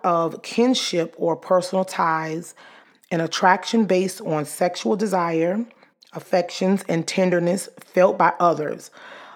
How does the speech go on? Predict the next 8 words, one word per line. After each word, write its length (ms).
affection 640
based 460
on 340
admiration, 1200
benevolence, 920
or 300
common 520
interests, 640